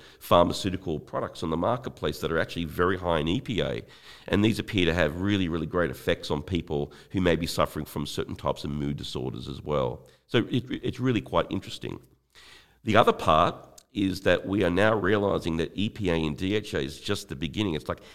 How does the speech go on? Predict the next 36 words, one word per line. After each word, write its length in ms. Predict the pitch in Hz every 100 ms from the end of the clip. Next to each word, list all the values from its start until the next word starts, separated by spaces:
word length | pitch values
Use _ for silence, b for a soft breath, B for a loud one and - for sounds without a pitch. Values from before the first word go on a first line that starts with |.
| -
it's, 180 | - -
it's 160 | - - -
chapter 400 | - 131 - 87
one 300 | 92 104 110
of 120 | 78
a 140 | 71 B B B
twenty-one 500 | - 139 120 110 90
chapter 380 | 87 117 87 -
book. 440 | 67 95 - - - _ b b b _
And 260 | 101 95 85
chapter 380 | 156 139 92
two 580 | 90 - 202 104 139 165 - b b b b -
are 120 | 104
things 360 | - 127 117
called 300 | - - 107
resolvins. 1000 | 85 87 76 90 95 98 73 55 50 - - _ _
And, 180 | 71 95
and 140 | 98 107
what 160 | 165
resolvins 680 | 117 85 107 151 67 117 82
are, 220 | 71 73 -
is 180 | 92 85
they 180 | 143
are 100 | 131
the 100 | 98
primary 840 | - - - 123 131 127 120 110 104
metabolites. 840 | 90 - 98 87 78 62 - - B B B
So 120 | - 92
you 140 | 82
eat 200 | 104 -
that 200 | 64 -
fish, 520 | - 147 135 - - -
you 100 | -
take 300 | 82 - -
that 180 | - -
supplement, 680 | - - 127 135 131 131 131